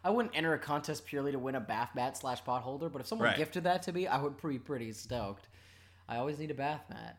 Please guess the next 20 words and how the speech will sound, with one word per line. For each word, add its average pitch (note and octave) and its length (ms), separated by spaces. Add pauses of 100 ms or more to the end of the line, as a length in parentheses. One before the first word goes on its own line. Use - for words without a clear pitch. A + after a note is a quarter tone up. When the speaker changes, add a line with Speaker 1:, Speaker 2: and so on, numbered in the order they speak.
(120)
Speaker 2:
I, D#3 300
uh, C#3 460 (240)
Speaker 1:
Arthur, - 320
not A3 180
really A3+ 180
a A3 40
main G#3+ 320
character A3 420
in A2 80
this, - 400 (320)
uh, D#3+ 60
Speaker 2:
No, G#3 300
he's F#3+ 160
Speaker 1:
film. - 80
Speaker 2:
kind C#4 120
of C4 80
on B3+ 100
the F3+ 120
outside. A2 540 (920)
Um, C#3+ 460